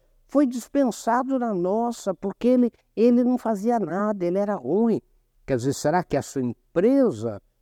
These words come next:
não era ruim? Na, na, sabe, na gestão da, da, da, daquele colaborador, daquele jovem, e a outra foi competente, e por isso ele, ele deu resultado na outra,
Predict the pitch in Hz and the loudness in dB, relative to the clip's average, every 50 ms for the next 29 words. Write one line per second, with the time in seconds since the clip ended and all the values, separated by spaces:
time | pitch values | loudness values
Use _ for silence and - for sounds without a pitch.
0 | _ _ - 123 139 139 143 147 143 131 120 - - - 104 143 202 247 269 226 | _ _ -6 -2 0 0 2 0 0 -2 -4 -6 -8 -6 -2 0 2 2 2 2
1 | 139 - _ _ _ _ _ _ _ _ 156 147 156 143 165 165 135 131 143 151 | 0 -2 _ _ _ _ _ _ _ _ -14 -8 -4 0 0 0 0 0 -2 -2
2 | 151 139 120 127 127 127 - - 175 185 170 151 147 147 151 131 107 139 147 - | -2 -2 -4 -6 -8 -10 -4 -2 0 0 0 0 -2 -2 -2 -2 -2 -4 -4 -6
3 | - - - - _ - 190 214 247 262 247 170 143 127 110 110 117 - _ _ | -6 -12 -20 -14 _ 2 4 4 4 4 2 0 -2 -4 -4 -6 -12 -20 _ _
4 | _ _ _ 123 117 139 127 113 117 117 131 135 127 120 - - 110 127 123 113 | _ _ _ -6 -4 -4 -2 -4 -4 -2 -2 -2 -2 -2 -6 -6 -4 -4 -4 -4
5 | - - 147 139 131 - - 131 127 120 113 113 123 120 110 98 98 127 165 208 | -2 -2 -2 0 -2 -2 -2 -2 -2 0 -2 -2 -4 -4 -4 -4 -2 0 2 2
6 | 226 190 143 117 - - 131 113 110 95 95 131 170 226 254 240 208 131 104 - | 2 0 -2 -6 -4 -4 -4 -4 -4 -4 -2 0 0 0 0 0 -2 -6 -10 -12
7 | _ _ _ _ _ _ _ _ - 135 156 170 156 151 165 185 202 220 - - | _ _ _ _ _ _ _ _ -2 2 4 4 4 6 6 6 4 4 4 0
8 | 151 135 - - 147 131 - - 156 147 131 - 135 120 - _ - 156 175 214 | -4 -2 0 -2 -2 -2 0 -2 -2 -2 -2 -2 -4 -4 -4 _ 0 2 2 2
9 | 233 226 - - - 110 - _ _ _ - 147 160 - - 165 160 143 143 180 | 2 0 -2 -4 -8 -12 -12 _ _ _ -6 -6 -6 -4 -4 -2 -2 -2 0 2
10 | 214 240 - - - - 127 110 - _ _ _ _ - 160 170 170 160 151 147 | 2 2 0 -2 -6 -8 -8 -10 -10 _ _ _ _ -2 0 2 2 2 2 0
11 | - - 156 160 156 143 135 113 104 143 175 190 170 143 151 143 107 135 139 117 | 0 0 0 0 0 0 -2 -2 2 4 6 6 6 4 2 -2 -2 -4 -8 -6
12 | - - 151 156 139 123 127 127 123 123 135 160 190 202 - - 139 117 | -2 0 0 0 0 -2 -4 -4 -4 -2 0 0 0 0 0 -2 -4 -6